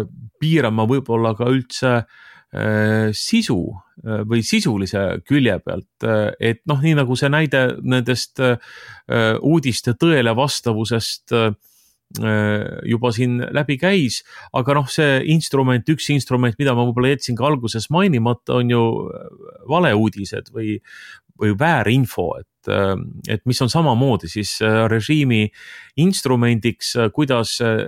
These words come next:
ebameeldivat ja kahjulikku infot, äh, võimulolijate kohta siis, äh, piirata ja maha suruda. Et ma arvan, et, et järgmised sammud,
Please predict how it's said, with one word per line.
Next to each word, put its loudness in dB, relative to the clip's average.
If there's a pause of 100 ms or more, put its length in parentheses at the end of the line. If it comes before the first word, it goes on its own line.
ebameeldivat 0 (100)
ja 2
kahjulikku 0 (340)
infot, 0
äh, 2
võimulolijate 0
kohta -4
siis, -8
äh, 0
piirata -2
ja 0
maha 2
suruda. 0 (380)
Et 0
ma 2
arvan, 2
et, -12
et -2
järgmised -2
sammud, 2